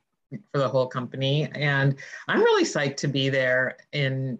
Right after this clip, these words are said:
in person and to do the creative activity. I'm gonna be in charge of a little bit of that. So, so yeah, I'm looking forward to getting people involved.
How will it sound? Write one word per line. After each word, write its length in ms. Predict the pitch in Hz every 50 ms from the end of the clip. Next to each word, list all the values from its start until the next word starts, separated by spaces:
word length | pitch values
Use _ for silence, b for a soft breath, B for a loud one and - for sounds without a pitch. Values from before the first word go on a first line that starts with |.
| - -
in 200 | 160 151 143 139
person 680 | - - - 143 143 143 - - 165 160 156 160 - - -
and 320 | 147 147 143 147 147 139
to 120 | - 147 139
do 560 | 131 139 147 151 151 151 147 139 135 131 139 - - _ _ -
the 100 | 139 156
creative 380 | - - 170 160 151 143 139 139
activity. 540 | 135 131 131 - 160 143 135 131 127 127
I'm 120 | 127 127 131
gonna 180 | 127 123 123
be 140 | 117 123 123
in 120 | 123 123 120
charge 280 | - 131 131 127 127
of 100 | 120 117
a 40 | 123
little 300 | 123 123 123 123 127 - _ _
bit 120 | _ 147 131
of 180 | 127 117 120 120
that. 440 | 131 139 143 131 127 123 - - -
So, 360 | - 147 139 135 135 135 b b b b b b b _ _ _ _ _ _ _ _ _ _ _ _ _ _
so 120 | - - 202
yeah, 280 | 202 220 240 285 170
I'm 200 | 123 123 139 156
looking 320 | 180 202 202 220 202 202 202
forward 340 | 196 190 185 180 180 175 -
to 100 | - 165
getting 800 | 151 143 139 143 160 160 160 160 156 156 160 160 160 160 160 - - _ _ _ _ _ _ _ _ _ _ _ _ _ _ _ _ _ -
people 380 | 196 165 143 175 165 160 160
involved. 840 | 156 151 143 131 135 135 143 175 185 143 - - - 139 135 -